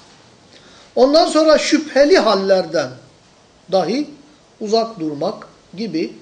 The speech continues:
vera ve daha ileri mertebeleri vardır. Sabır da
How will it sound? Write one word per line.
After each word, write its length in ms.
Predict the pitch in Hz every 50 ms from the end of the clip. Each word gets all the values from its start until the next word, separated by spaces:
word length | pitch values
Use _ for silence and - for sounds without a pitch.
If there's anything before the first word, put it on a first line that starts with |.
| - - _ _ - -
vera 420 | 180 196 190 202 214 233 - - 214 180
ve 180 | 180 175 -
daha 240 | 208 185 180 185 214
ileri 440 | - 156 151 156 170 202 226 220 220 - - _ _ -
mertebeleri 720 | 190 196 165 - - 175 156 143 73 78 76 76 73 73 71
vardır. 440 | 69 64 64 62 - - - - - _ _ _ _ _ _ _ _ _ _ _ _ _ _ _ _ _ - - - _ _ _ _ - - - _ _ _ _ _ _ _ _ _ _ - _ _ _ _
Sabır 440 | - - - 254 240 302 370 330 247
da 260 | 226 165 - - -